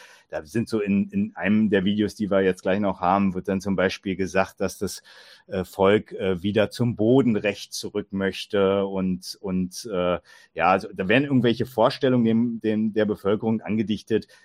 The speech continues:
wo die dann zu Recht sagen, ist totaler Bullshit. Die, die sind eher irgendwie darauf erpicht, dass sie hier, äh, was weiß ich, meinetwegen, ähm, mit der Regierung, äh,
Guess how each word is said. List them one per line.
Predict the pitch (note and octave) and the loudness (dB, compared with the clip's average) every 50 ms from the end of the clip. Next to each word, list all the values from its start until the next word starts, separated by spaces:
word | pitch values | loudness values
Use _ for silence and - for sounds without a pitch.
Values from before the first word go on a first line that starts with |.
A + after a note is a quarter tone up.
| _ _ _ | _ _ _
wo | F2+ G#2+ | -6 -4
die | A2+ A2+ | 0 0
dann | A2 A2 G2 | 0 0 0
zu | - - E2+ | -4 -4 -2
Recht | F2 G2 A2 - - | -2 -2 -2 -4 -6
sagen, | - F2 D#2+ D#2+ D#2 | -6 -6 -6 -4 -6
ist | E2+ - - | -10 -10 -10
totaler | - G2 - - G2 F2+ F#2+ G2+ G2 | -10 -12 -8 -4 -2 0 2 2 0
Bullshit. | D#2 C#2+ - E2 F#2 G2 - - E2+ D#2 - _ | -2 -4 -4 -4 -4 -4 -4 -6 -6 -8 -10 _
Die, | - E2+ F2 F2 D#2 | -10 -10 -8 -8 -6
die | F2+ F2+ F#2 | -4 -4 -2
sind | F2 G2 G2+ G2 F#2 - - | -2 0 -2 -2 -2 -4 0
eher | F#2 G2 G#2+ A2+ G#2+ F#2+ | 2 4 4 4 4 4
irgendwie | G2+ G#2+ A2 G#2 - G2+ G#2 F#2+ | 2 2 0 0 -2 -2 0 2
darauf | G#2 G2 F#2+ F2 F#2 G2+ G2+ - | 2 2 2 2 2 0 0 -2
erpicht, | - G2 - - A2 G#2+ - - - | -6 -8 -6 -8 -8 -10 -10 -8 -6
dass | G#2+ G2 - | -6 -6 -4
sie | - G2+ | -4 -6
hier, | F2+ F2+ F#2+ G2+ G#2 G2+ G2 G2 F#2+ - - - - - _ _ | -4 -2 0 2 4 4 4 2 0 -2 -8 -20 -20 -20 _ _
äh, | - G2+ F#2+ F#2+ F#2+ F2 | -6 -2 0 0 0 0
was | E2 F2 F2 - | -2 -4 -4 -4
weiß | - F#2 F2+ - - | -4 -4 -4 -6 -8
ich, | A2 G2+ - - | -10 -10 -10 -4
meinetwegen, | G2+ F2+ G2+ B2+ C3+ G2+ F#2 G2+ G#2+ A2+ A2+ A#2 A#2 A2 G#2+ | 0 2 4 4 2 2 2 2 2 2 2 0 -2 -2 -2
ähm, | G#2+ G#2 G#2 G2+ G2+ G2 G2+ G2 G#2 A#2 B2+ C3 - - - - - _ _ _ _ _ _ _ - A#2 | 0 2 2 2 2 0 -2 -4 -6 -10 -12 -14 -16 -18 -20 -20 -20 _ _ _ _ _ _ _ -8 -4
mit | A2 A2 G2 | -4 0 2
der | B2+ A#2 A2 | 2 2 2
Regierung, | G2+ G#2+ F#2+ F2+ G2 G#2+ B2+ A#2+ G#2 A2 A2 G#2+ G#2 G#2 F#2+ - | 2 -2 -4 -2 0 0 2 4 4 4 2 2 0 -2 -4 -8
äh, | - A#2+ G#2 G#2 G2+ G2 G2 | -6 -2 0 0 0 0 -2